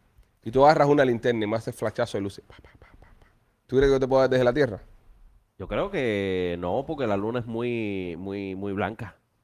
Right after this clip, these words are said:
Speaker 2: ¿No?
Speaker 1: <laughs> ¿Verdad, eh? No. Te,
Speaker 2: Pero,
Speaker 1: eh,
Speaker 2: ¿eh?
Speaker 1: todo está a dependencia de qué tan potente sea la linterna.
Speaker 2: Sí.
Speaker 1: Porque yo creo que si metes un beam bien alto, creo que sí lo vamos a poder ver.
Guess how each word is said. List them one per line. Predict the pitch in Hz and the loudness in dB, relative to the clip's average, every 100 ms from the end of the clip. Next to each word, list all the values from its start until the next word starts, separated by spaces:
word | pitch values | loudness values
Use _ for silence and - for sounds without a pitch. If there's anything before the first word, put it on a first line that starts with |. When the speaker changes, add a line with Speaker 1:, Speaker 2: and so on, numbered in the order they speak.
| _ _ _ _ _ - | _ _ _ _ _ -10
Speaker 2:
¿No? | 110 165 - _ _ - _ _ | -6 -6 -6 _ _ -20 _ _
Speaker 1:
<laughs> | _ _ _ - - _ - | _ _ _ -20 -20 _ -10
¿Verdad, | 90 85 | -6 -4
eh? | - _ - | -6 _ -18
No. | - - - _ _ _ - - 117 | -16 -16 -18 _ _ _ -20 -20 -2
Te, | 110 113 | 2 2
Speaker 2:
Pero, | 123 | 2
Speaker 1:
eh, | 101 | 0
Speaker 2:
¿eh? | 135 196 - _ _ | -2 -4 -10 _ _
Speaker 1:
todo | 151 160 | 2 4
está | 175 | 8
a | 160 | 8
dependencia | 139 131 139 139 | 8 4 4 4
de | 117 | 2
qué | 113 | 2
tan | 120 147 | 0 2
potente | 120 120 117 | 0 2 0
sea | 113 107 | 0 0
la | |
linterna. | 98 90 73 62 _ _ | 0 -4 -6 -8 _ _
Speaker 2:
Sí. | 131 120 151 214 _ _ _ _ _ _ - | -2 -2 -4 -10 _ _ _ _ _ _ -6
Speaker 1:
Porque | 104 110 | 0 2
yo | |
creo | 139 | 2
que | 135 | 0
si | 127 | 0
metes | 113 120 | 2 2
un | 117 113 101 | 0 -2 -2
beam | 110 113 104 | -2 0 0
bien | 110 107 | 0 2
alto, | 110 110 | 0 0
creo | 98 98 | -2 -2
que | - | -4
sí | |
lo | 92 | -2
vamos | 82 | -2
a | 80 | -2
poder | 85 78 | -6 -8
ver. | - | -12